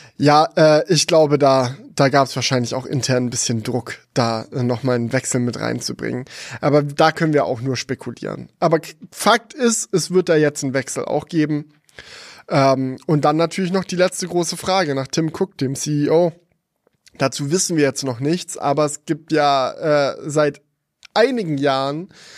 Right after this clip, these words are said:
schon, äh, Anzeichen, dass er gehen möchte als C E O. Ich glaube, dass er diese Pläne sogar noch mal nach hinten verschoben hat durch die ganzen Sachen, die jetzt halt bei Apple abgegangen sind, auch mit Apple Intelligence und so weiter,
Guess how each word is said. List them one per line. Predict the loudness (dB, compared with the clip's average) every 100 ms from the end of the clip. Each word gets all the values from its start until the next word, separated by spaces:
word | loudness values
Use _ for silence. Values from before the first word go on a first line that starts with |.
| -20 -12
schon, | -2 2 2 2 -2
äh, | 0 0 0
Anzeichen, | -2 -2 0 0 0 -2 -2
dass | -2 -2
er | -2
gehen | -2 -2 0
möchte | -2 -2 -2
als | -2 -4 -6
C | -4 -2
E |
O. | 0 0 -2 -6 _ _ _ _ _ _ _ -8
Ich | -4 2
glaube, | 4 4 4 2 -2 -20 -20 -2
dass | -2 -2 -4
er | -2
diese | 0 -2 -2
Pläne | 0 0 0
sogar | 0 0 2 0
noch | -2
mal | 0 0 0
nach | -2
hinten | 0 0 -2 -6
verschoben | -4 -2 -2 -2 0
hat | 0 -2 -8 -4
durch | 2 2 2
die | 0
ganzen | 0 0 -2 -4
Sachen, | -4 -4 -6
die | 0
jetzt | 0 0 0
halt | 0 0 -4 -2
bei | 0
Apple | 0 0 0 -2 -6 _ _
abgegangen | -4 -2 -2 0 0 0
sind, | 0 0 0 -2
auch | -2 0
mit | -2 -2
Apple | -4 -6 -6
Intelligence | -4 -2 -2 0 -2 -4
und | -6 -4
so | 0
weiter, | 0 0 -4